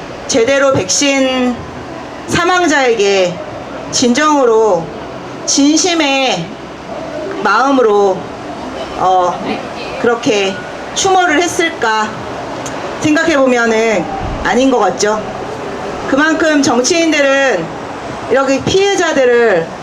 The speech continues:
참 이용합니다. 그리고는 피해자들이 마지막에 어떻게 되는지 신경은 전혀 안 쓰죠. 그리고는 피해자들을 더 점점점 자기네들이 이익이 다 추구하고 난 뒤에는 가차없이 버립니다.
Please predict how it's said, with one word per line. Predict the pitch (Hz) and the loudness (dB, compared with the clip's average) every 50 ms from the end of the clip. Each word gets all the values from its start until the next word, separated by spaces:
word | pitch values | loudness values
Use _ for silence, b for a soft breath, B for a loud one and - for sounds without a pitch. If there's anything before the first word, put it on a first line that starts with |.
| - | -8
참 | - - - 311 294 277 254 247 - - - - | -4 -4 -2 0 0 0 -2 -4 -6 -8 -6 -2
이용합니다. | 202 214 240 240 240 247 269 262 254 - - 147 147 147 - - - - - - - - - - - - - - - - - - - - | 2 2 2 4 2 2 0 0 0 0 0 -2 -2 -4 -8 -10 -12 -12 -12 -12 -12 -10 -10 -10 -10 -10 -10 -8 -8 -8 -8 -8 -4 -2
그리고는 | - 254 277 294 262 277 269 269 262 262 254 254 240 226 - - - - - - | 0 0 2 2 2 2 2 4 4 4 2 2 0 -2 -4 -6 -8 -8 -8 -6
피해자들이 | - - - 370 370 381 370 349 320 311 302 285 285 277 262 | -2 0 2 2 2 2 2 2 0 0 2 2 2 2 2
마지막에 | 233 208 202 220 254 262 247 240 233 | 2 0 0 0 0 0 2 2 2
어떻게 | 220 190 190 - 269 269 285 254 | 2 2 2 0 0 0 2 2
되는지 | 247 240 240 233 226 220 | 2 2 2 2 2 2
신경은 | 226 - - 349 370 370 349 330 320 302 285 269 | 0 0 0 0 2 2 2 2 2 2 2 0
전혀 | - 185 185 214 254 277 | 0 0 0 0 2 2
안 | 269 202 165 165 | 2 2 0 0
쓰죠. | 160 - 202 185 151 143 151 - - - - - - - - - - - - - - - - - | 0 -2 -2 0 -2 -4 -4 -6 -10 -10 -10 -10 -10 -10 -10 -10 -10 -8 -8 -8 -10 -10 -4 -2
그리고는 | - 262 277 285 277 285 277 277 277 269 | 0 0 2 2 2 2 2 2 2 2
피해자들을 | - 359 370 370 370 359 339 311 302 285 277 269 262 | 2 2 2 2 2 2 0 0 2 2 2 2 2
더 | 269 214 208 208 | 2 2 2 2
점점점 | 214 - 190 208 220 254 247 247 240 233 220 | 0 0 0 2 2 2 2 2 2 0 0
자기네들이 | 220 - 214 214 262 269 262 247 226 226 226 220 | 0 -2 0 2 2 2 2 2 2 0 0 0
이익이 | 220 240 269 285 285 269 - 262 240 | 2 2 2 2 2 0 0 -2 -2
다 | 277 226 269 | -2 -2 -2
추구하고 | 262 - - 349 311 330 330 311 302 285 277 269 | -2 -2 -2 0 0 2 2 2 2 0 0 0
난 | 202 175 208 208 | 0 0 -2 -2
뒤에는 | 202 - 220 208 202 202 226 285 320 349 - - B B B B B B - | -2 -2 -2 0 0 2 2 2 0 0 -2 -6 B B B B B B -8
가차없이 | - - 233 226 - - 320 285 277 - - 262 | -4 -2 -2 -2 0 0 0 0 0 0 0 0
버립니다. | - 175 175 175 175 180 170 147 147 139 | 0 0 0 0 -2 -2 -2 -2 -2 -4